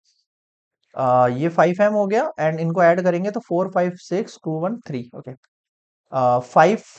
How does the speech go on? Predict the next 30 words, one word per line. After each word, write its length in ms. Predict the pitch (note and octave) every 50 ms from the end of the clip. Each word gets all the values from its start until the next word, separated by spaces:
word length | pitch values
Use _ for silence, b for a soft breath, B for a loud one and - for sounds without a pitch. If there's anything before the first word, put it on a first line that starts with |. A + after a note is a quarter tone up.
| - G#3+ A3 A3+ A#3
सेवन 520 | A3+ A3+ - - F#3+ E3 E3+ E3+ F3+ F3+ F3
जा 220 | E3 F#3+ G3 G#3+
थर्टी 640 | G#3+ - _ - F3 D#3+ E3 E3 - _ - G#3
फ़ाइव, 340 | G3+ - G#3 G3 A3+ A#3+ A#3+ -
वन 300 | D#3 D3 D3+ E3+ F#3 F3+
टेन, 180 | F#3 F3+ A3+ A#3
फ़ाइव 180 | - E3+ D#3+
टू 240 | D#3+ D#3+ - D3+ D3+
जा 120 | D3+ F3+
टेन। 300 | E3+ F3 D#3+ C3 A#2+ A#2+ - _ _ _ _ _ _ _ _ _ _ _ _ _ _ _ _ _ -
एम 160 | C#3 C#3+ D3+
की 120 | D3+ F3
वैल्यू 180 | E3 E3 E3 E3
कितनी 200 | E3 E3 E3+ F3
हो 100 | F3 E3
गई? 120 | E3 A3+
सेवेंटी 480 | A#3+ B3 - E3+ D3 D3 D#3 D#3+ D#3+ G#3
टू 300 | F3+ F#3 A#3 G#3+ D#3 C3+
रुपीज 500 | C#3 C3+ - _ G#3+ A3 A#3 B3 A#3 A#3+
है 100 | G3+ G3
ये, 120 | G3 F#3
रुपीज, 720 | D3+ C#3 C3 - _ _ G3 F#3+ F#3+ F#3 F3+ E3 D#3+ - - - _ D3+
है 60 | F#3
ना? 100 | B3+ B3 b b b b b b _ _ -
Find 260 | E3 F3 F#3 F#3 A3
the 120 | G#3+ G#3+ -
price 240 | E3+ D#3+ G#3+ B3 - - _ _ -
per 140 | C4 C4 C4 - -
K 120 | F#3+ F3+
G 200 | E3+ F3+ G3 G3+